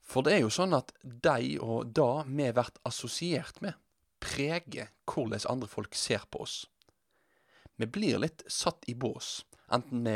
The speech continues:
liker det eller ikke, ut fra vår omgangskrets,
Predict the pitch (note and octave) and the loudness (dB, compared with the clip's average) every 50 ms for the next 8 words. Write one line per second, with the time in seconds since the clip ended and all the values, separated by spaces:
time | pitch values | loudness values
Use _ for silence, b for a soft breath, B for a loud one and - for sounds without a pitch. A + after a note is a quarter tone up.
0 | G#2 G#2 G#2+ A#2+ B2 _ - - A#2 A2 G#2 G#2 G#2 G#2+ G#2+ - - - - - | 0 0 0 -2 -2 _ -2 2 4 4 4 4 4 2 2 0 -4 -6 -8 -8
1 | - - _ b b b b b b b b b b - C3 B2+ - - B2 A2 | -8 -10 _ b b b b b b b b b b 0 0 0 0 -4 -4 -2
2 | A2 G#2+ G#2+ G#2+ _ - A#2+ A#2+ B2+ A#2+ - C3 A#2 - - - - F#3 - - | 0 -2 -2 -2 _ -2 -2 -2 0 0 -2 -2 -2 -2 -2 0 0 0 0 -2
3 | - - - - | -8 -8 -8 -10